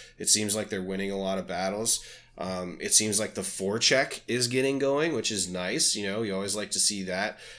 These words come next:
Something that I think the Washington Capitals, you know, do a really great job of, of getting out there and, and, and, uh, you know, controlling puck through the neutral zone. And if they don't turn it over,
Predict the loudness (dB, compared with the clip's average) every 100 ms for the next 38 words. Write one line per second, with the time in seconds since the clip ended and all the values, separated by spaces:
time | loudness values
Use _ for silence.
0 | -4 0 2 2 0 0 -2 -2 -4 0
1 | 2 2 0 0 -2 -2 -4 -4 -4 -4
2 | -2 -4 -4 -2 -2 0 -2 -4 -8 -10
3 | -12 -6 -2 -2 -2 -4 -4 -4 -4 -4
4 | -8 -10 -10 -8 -8 -8 -6 -6 -6 -8
5 | -14 -20 -20 -20 _ _ _ _ -4 -2
6 | -4 -8 _ _ _ _ _ _ _ _
7 | _ _ 0 2 4 4 2 0 0 0
8 | -2 -2 -2 -2 0 2 4 4 2 0
9 | 0 2 2 0 0 2 2 2 -2 -4